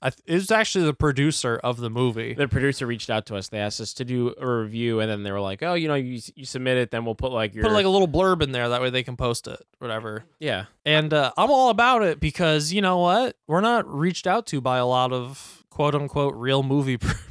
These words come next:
Speaker 1: producers.
Speaker 2: <laughs>
Speaker 1: But this movie, uh, we won't say its name. We won't say anything to give it away where you can find it. We're just gonna say, uh, it's not very good. <laughs> It's not very good at all. <laughs> Did not enjoy it.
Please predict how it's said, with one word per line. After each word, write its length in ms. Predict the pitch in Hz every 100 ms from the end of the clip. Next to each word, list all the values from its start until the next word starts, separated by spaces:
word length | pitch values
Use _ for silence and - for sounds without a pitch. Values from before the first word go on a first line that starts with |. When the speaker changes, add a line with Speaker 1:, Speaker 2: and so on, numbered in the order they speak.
| -
Speaker 1:
producers. 1300 | 143 127 - 170 - 156 - 180 226 202 - - -
Speaker 2:
<laughs> 40 | _ _ - - - _ _
Speaker 1:
But 120 | 147
this 200 | 139 156
movie, 500 | 170 165 147 147 135
uh, 520 | 127 123 123 123 123 123
we 120 | 143
won't 260 | 160 175
say 180 | - 180
its 180 | 190 175
name. 480 | 180 170 170 185 190 - _ -
We 60 |
won't 200 | 156 190
say 140 | 196 196
anything 240 | 170 185
to 80 | 160
give 180 | 147 151
it 60 |
away 340 | 147 139 143 147
where 140 | 139
you 120 | 135
can 120 | 123 123
find 400 | 135 127 139 156
it. 240 | 160 -
We're 140 | 131 123
just 180 | 131 -
gonna 200 | 135 127
say, 460 | - 117 113 110
uh, 260 | 107 107 110 - _ _ _ _
it's 100 | -
not 120 | 113
very 180 | 117 117
good. 240 | 123 - - - _ 180
<laughs> 60 | 831 - 523 - 523 - 453 -
It's 320 | 427 - 427 -
not 140 | 117
very 260 | - - 190
good 260 | 180 -
at 160 | 196 196
all. 200 | 151 151 - 240 190 _
<laughs> 360 | - - - -
Did 120 | 123
not 220 | 127 131
enjoy 360 | 135 127 139 143
it. 220 | 139